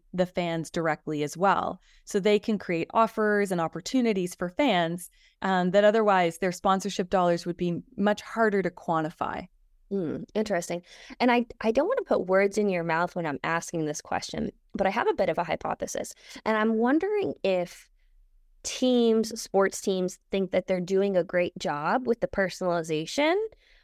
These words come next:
Speaker 2: and that they don't necessarily understand why it's so important to take this next step. Am I right in thinking that might be a common misconception?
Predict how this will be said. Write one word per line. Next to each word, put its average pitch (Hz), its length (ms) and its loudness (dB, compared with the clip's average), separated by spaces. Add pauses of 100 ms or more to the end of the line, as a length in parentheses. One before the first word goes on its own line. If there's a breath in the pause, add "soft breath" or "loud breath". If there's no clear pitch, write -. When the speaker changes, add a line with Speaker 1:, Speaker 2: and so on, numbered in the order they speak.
(260 soft breath)
Speaker 2:
and 220 120 4
that 196 80 2
they 196 100 0
don't 220 240 0
necessarily 214 460 -2
understand 190 540 -4
why 175 200 0
it's 185 220 -6
so 196 120 -4
important 180 380 -4
to - 80 -12
take 175 220 -6
this 170 280 -2
next 151 300 -4
step. - 340 -6
Am 214 140 2
I 214 120 2
right 254 260 2
in 311 160 -2
thinking 247 300 0
that 214 120 0
might 208 160 -2
be 220 120 -2
a 208 40 -4
common 214 320 -2
misconception? 285 800 -2